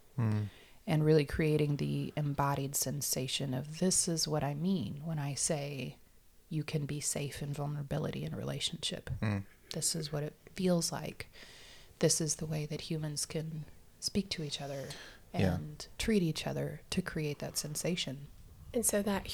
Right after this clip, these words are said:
Speaker 3: humanness of the client and the humanness of the therapist being subject and subject,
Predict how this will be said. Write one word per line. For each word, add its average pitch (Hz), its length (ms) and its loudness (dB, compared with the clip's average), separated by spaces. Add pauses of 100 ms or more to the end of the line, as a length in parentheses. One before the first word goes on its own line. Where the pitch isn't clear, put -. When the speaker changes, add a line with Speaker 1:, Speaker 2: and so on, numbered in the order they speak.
Speaker 3:
humanness 196 880 4 (220)
of 208 180 -2
the 196 80 -4
client 190 540 2
and 190 160 2
the 196 40 0
humanness 190 640 0
of 180 140 -6
the - 80 -6
therapist - 640 -2
being 175 500 4 (440)
subject 185 640 0
and 175 140 -2
subject, - 760 -6